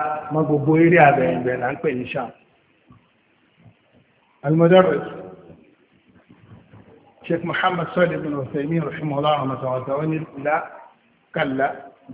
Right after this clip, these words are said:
bal hafizul waqt. Kìí muhaddisul asr.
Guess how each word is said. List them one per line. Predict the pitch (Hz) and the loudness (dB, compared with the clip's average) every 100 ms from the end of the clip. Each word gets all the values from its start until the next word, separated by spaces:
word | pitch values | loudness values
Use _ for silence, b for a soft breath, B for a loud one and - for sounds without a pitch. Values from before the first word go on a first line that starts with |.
| 120 | 0
bal | 160 165 - - - - - _ - | 2 2 -6 -14 -20 -20 -20 _ -16
hafizul | - 170 180 175 170 185 170 151 | -8 -6 -4 -4 -6 -8 -6 -4
waqt. | 131 139 - - - - _ _ _ _ _ _ _ _ _ _ _ _ _ - | -4 -4 -8 -18 -20 -20 _ _ _ _ _ _ _ _ _ _ _ _ _ -6
Kìí | 165 190 196 - - - | 4 4 4 -2 -8 -4
muhaddisul | 165 165 220 202 175 170 175 139 | -2 2 2 2 0 0 -2 -2
asr. | - - - | -4 -4 -10